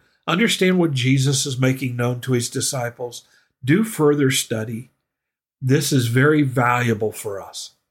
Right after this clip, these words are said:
Father in heaven, thank you for your word. Thank you for this passage. Thank you for the promise and the hope that we have through faith in Jesus Christ. I thank you, Father,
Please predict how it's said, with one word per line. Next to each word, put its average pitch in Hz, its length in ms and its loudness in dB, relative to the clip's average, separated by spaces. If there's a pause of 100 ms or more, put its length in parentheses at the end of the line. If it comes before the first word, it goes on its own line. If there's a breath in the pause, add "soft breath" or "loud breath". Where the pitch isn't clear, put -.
(340)
Father 180 320 4
in 165 80 2
heaven, 143 320 4
thank 180 280 0
you 170 80 2
for 135 220 2
your 117 120 2
word. 110 300 2
Thank 160 240 0
you 180 80 2
for 151 160 2
this 139 200 2
passage. 117 640 -10 (320 soft breath)
Thank 180 200 0
you 196 80 0
for 180 180 2
the 135 100 2
promise 165 540 0
and 160 100 -10
the 151 100 -2
hope 127 240 0
that 135 120 -2
we 127 140 2
have 127 280 2
through 113 180 0
faith 139 340 0
in 135 120 4
Jesus 127 440 0
Christ. - 520 -8 (540)
I 127 80 0
thank 160 300 0
you, 156 100 4
Father, 131 500 2